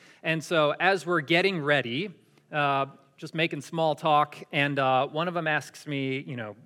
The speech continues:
"Where are you from?" And I say, "Well, I'm from Syracuse in New York. Uh, the college I went to is thirty minutes away from there." And he said, "Oh, well, that, that's, that's awesome. My cousin actually used to play basketball at Syracuse University." And I thought, "Wow,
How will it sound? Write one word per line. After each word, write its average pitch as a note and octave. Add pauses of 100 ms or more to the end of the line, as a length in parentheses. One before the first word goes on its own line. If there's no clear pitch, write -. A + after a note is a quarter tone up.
"Where A#2+
are G#2+
you A2
from?" F3
And D3+
I C3
say, C3+
"Well, C3
I'm C#3+
from A#2+
Syracuse F#3
in C3+
New A#2+
York. D#3+ (420)
Uh, B2
the A#2
college D3
I D#3
went C#3
to C#3
is A2+ (160)
thirty E3
minutes D3
away C3+
from B2
there." A#2+
And A#2+
he B2
said, D3
"Oh, A3+
well, E3+
that, G3
that's, F#3 (240)
that's F#3
awesome. A3+
My C#3+
cousin E3 (380)
actually F#3
used F3+
to F3
play G3+
basketball D#3
at A2
Syracuse C3
University." C3+ (380)
And D3
I C#3+
thought, D#3+
"Wow, F3+